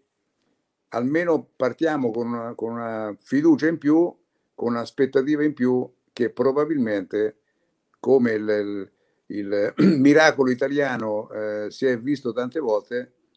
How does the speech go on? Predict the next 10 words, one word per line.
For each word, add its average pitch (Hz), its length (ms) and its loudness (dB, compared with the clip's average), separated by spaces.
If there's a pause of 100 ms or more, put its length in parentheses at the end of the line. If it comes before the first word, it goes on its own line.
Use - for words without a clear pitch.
(280)
ci - 100 -2
aspettiamo 139 500 0
tutti 196 320 -4
che 101 80 -4
in 101 60 -4
qualche 110 320 -4
modo 120 420 0
insieme 139 600 2
possiamo 107 420 -6
fare 117 400 -4